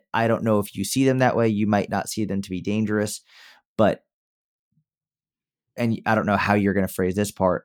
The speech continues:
For if I, if it was me, I'd be like, "I have a background in this. I've studied this. Like, I, I know that s-, X Y Z behavior." You could say, "I've been doing research." You could say, "I've consulted with professionals about it."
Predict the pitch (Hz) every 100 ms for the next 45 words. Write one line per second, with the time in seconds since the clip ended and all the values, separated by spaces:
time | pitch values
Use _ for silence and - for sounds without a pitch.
0 | - - 107 104 - 117 160 110 104 95
1 | 135 123 98 104 95 - - 98 87 92
2 | 90 87 - - 95 98 104 95 87 87
3 | 87 - 87 - 104 95 85 85 - 90
4 | 87 87 - 92 85 92 107 117 82 92
5 | 123 - _ _ - 92 - - - 80
6 | 98 - 104 - 98 92 95 90 92 92
7 | 82 87 - - - - 107 107 95 101
8 | 95 90 85 92 90 90 85 110 127 127
9 | 113 - 101 87 98 87 - 92 90 92
10 | - 87 - - 120 117 113 104 95 95
11 | 92 87